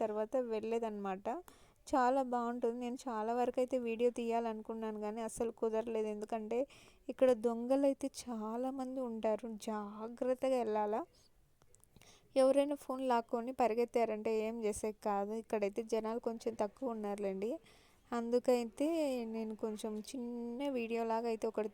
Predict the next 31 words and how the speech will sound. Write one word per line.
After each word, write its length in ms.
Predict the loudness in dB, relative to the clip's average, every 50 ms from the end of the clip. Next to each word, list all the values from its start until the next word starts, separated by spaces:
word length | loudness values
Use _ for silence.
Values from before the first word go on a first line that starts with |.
| -6
తీసుకున్నాను. 640 | -8 -8 -8 -8 -8 -8 -6 -4 -4 -4 -4 -4 -4 -6 -8 -10 _ _ -20 -20 -20 -20 -20 -20 -20 -20 _ _ _ _ _ _ -6
మేమందరం 520 | -4 -2 0 0 0 0 0 0 0 0 0 -2
అయితే 200 | -2 0 0 -2 -2 -2
ఇంకా 180 | -2 0 0 0 0
వచ్చేసి 420 | -2 0 2 2 2 2 2 -2 -2 0 0
వెళ్తున్నాము, 680 | 0 -2 -2 -6 -8 -8 -6 -6 -6 -6 -6 -6 -8 -8 -8 -10 -8 -4 -4 -4
అదే 160 | -2 0 0 0 0 -2 -2
సిటీ 220 | -4 -6 -6 -6 -4 -4 -2
మార్కెట్కి 400 | -4 -2 -2 -4 -6 -4 -4 -2
వెళ్ళాలి 260 | 0 0 0 0 0 0 0
కదా. 140 | 0 -2 -2 -2
కొంచెం 280 | -4 -4 -4 -4 -6 -4 -4 -4
అయితే 180 | -4 0 2 2 2 2 2
లో 80 | 0 0 2 2
కాస్ట్ 280 | 2 2 0 -2 -4 -2 0 0 0 0 0 -2 -4 -6 -10 -18 -20 -20 -20 -20 -20 -20 -20 -8 0 2
బట్టలు 360 | 2 2 2 0 0 0 2 0
కానీ, 180 | 0 -2 -2 -2 0 0
లో, 40 | 0 0 -2 -4 -4
అన్నీ 260 | -4 -4 -4 -4 -4 -6 -6
చీప్గా 360 | -4 -4 -4 -4 0 2 2 4
అయితే 180 | 4 2 0 0 2
దొరుకుతాయి. 400 | 0 0 0 -4 -4 -2 -2 -2 -2
అంటే 120 | 0 -2 -2 -2
చీప్ 240 | -4 -4 -4 -2 -2 -4
అంటే 140 | -2 -2 -4 -4 -2 -2
మరీ 260 | -2 -2 0 -2 0 0 0 0 0 0
తక్కువ 380 | -2 -2 -4 _ 0 2 2 4 4 2
రేటుకు 320 | 0 0 0 -2 -6 -4 -2
దొరుకుతాయని 500 | -2 -2 -2 -4 -4 -2 -2 -2 0 -2 -4
చెప్తాను, 340 | -4 -4 -6 -6 -6 -6 -6 -6 -4 -2
మరీ 160 | -2 -2